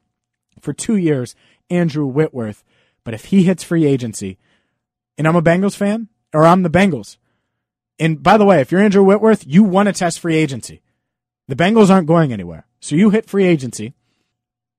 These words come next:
It's going to be tough if the Patriots are interested to move on, or, or to not take that, to not say, "You know what? This is New England. This is Bill Belichick. This is Tom Brady. I want to win."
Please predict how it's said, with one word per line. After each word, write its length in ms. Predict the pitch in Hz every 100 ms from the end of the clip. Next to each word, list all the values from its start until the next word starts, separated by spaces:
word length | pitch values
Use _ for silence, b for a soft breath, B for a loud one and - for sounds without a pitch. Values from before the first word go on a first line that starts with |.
| _ _ -
It's 160 | 156
going 220 | - 202 190
to 100 | 190
be 140 | 175
tough 480 | - 175 131 - _
if 140 | 120
the 80 | 143
Patriots 440 | 143 151 151 135 135
are 80 |
interested 540 | 123 110 117 - 98 -
to 120 | 113
move 200 | 107 98
on, 200 | 82 80 _ _ _ _ -
or, 160 | 151 156
or 80 |
to 140 | 151 165
not 260 | 156 156
take 220 | - 123 -
that, 200 | 87 - _
to 120 | - 156
not 480 | 151 156 151 - - _ _ _ _ _ _ _ 180 _ _
say, 240 | - - 147
"You 120 | 135
know 120 | 151
what? 360 | 147 147 - - _ _ _ _ _ -
This 220 | 160 160
is 120 | 131
New 180 | 143 135
England. 480 | 143 135 139 123 131 -
This 200 | 151 143
is 120 | 120
Bill 160 | 135
Belichick. 460 | 123 139 135 143 -
This 120 | 147
is 120 | 131
Tom 200 | - 139
Brady. 260 | 131 139 135
I 160 | 135 156
want 180 | 156 147
to 40 |
win." 340 | 127 151 147